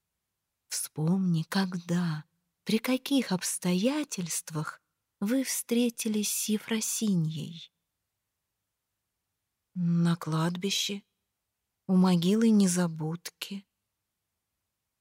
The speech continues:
Что делала там Ефросинья? У неё умер кто-то? Она кого-то поминала? Что делать человеку на кладбище?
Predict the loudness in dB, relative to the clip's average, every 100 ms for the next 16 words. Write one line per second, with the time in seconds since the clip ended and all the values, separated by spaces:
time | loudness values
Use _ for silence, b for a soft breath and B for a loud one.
0 | _ _ _ -8 -8 -4 0 2 2 0
1 | _ 0 2 6 4 4 0 -2 0 2
2 | 2 2 -2 -4 -4 -2 0 -2 -4 -12
3 | _ _ _ _ _ _ _ 4 8 8
4 | 8 8 6 6 4 0 -6 -8 -4 -4
5 | -6 -14 -14 _ _ _ _ _ _ -4
6 | 0 2 2 2 2 2 0 2 4 4
7 | 2 2 -2 -4 -8 -10 _ _ _ _
8 | _ _ _ _ _ _ _ _ -8 -6
9 | 2 4 6 4 4 2 2 -2 -2 0
10 | 2 2 0 2 2 2 0 -4 -2 -2
11 | -4 -4 -4 -4 -8